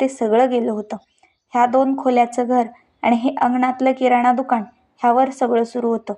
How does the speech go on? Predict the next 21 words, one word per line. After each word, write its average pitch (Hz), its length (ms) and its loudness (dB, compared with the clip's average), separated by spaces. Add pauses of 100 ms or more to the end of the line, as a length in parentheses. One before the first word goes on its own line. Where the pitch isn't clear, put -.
(600)
दूरच्या 240 460 2
नात्यात 233 420 2 (500)
एक 254 220 -2
लग्नात 254 440 0
रेवाला 240 420 4
सासरच्यांनी 240 720 0
बघितल्यापासून 240 840 -2 (680)
हा 269 80 2
योग 262 260 0
जुळून 247 340 4
आला 220 200 2
होता. 233 300 -2 (500)
दाराशीच 240 540 2
लग्न 247 280 0
करायचं 247 420 0
ठरलं 233 340 0
होतं, 233 260 -2 (480)
पण 254 200 0
बैठकीत 247 540 0 (400)
तीन 269 240 4
तोळ्याचे 254 720 2